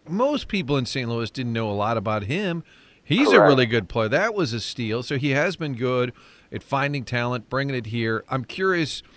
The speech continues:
Speaker 1: on that overtime goal there. It is Connor McDavid. He's a superstar. And there was a lot of online debate. Did Thomas just kinda give him the Olay and let him by? Did Kyrou do enough?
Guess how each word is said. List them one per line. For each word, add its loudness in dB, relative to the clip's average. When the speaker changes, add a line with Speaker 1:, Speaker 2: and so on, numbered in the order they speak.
Speaker 1:
on 0
that 4
overtime 2
goal 4
there. -2
It 0
is 0
Connor 2
McDavid. -4
He's -2
a -6
superstar. -6
And -2
there 4
was 4
a 6
lot 4
of 4
online 2
debate. 2
Did -2
Thomas 2
just -6
kinda -2
give -2
him -2
the -2
Olay 4
and 0
let 2
him -2
by? 2
Did -4
Kyrou 2
do -4
enough? -2